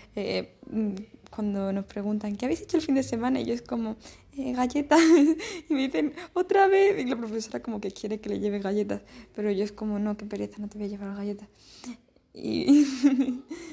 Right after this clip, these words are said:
bueno, lo mismo, algún día sí se las llevo. Lo que pasa es que como duran,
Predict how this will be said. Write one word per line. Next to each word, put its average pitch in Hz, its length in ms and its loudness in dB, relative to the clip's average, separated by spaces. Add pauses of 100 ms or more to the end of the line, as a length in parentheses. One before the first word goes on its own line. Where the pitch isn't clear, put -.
(140)
bueno, 226 200 -2
lo 214 120 -2
mismo, 262 520 2 (240)
algún 233 320 -2
día 247 120 2
sí 247 120 -2
se - 100 -10
las 208 180 -6
llevo. 202 160 -4
Lo 196 120 -4
que 196 80 -6
pasa 226 200 -4
es 262 80 -4
que - 280 -8 (240)
como 220 240 -4
duran, 254 380 0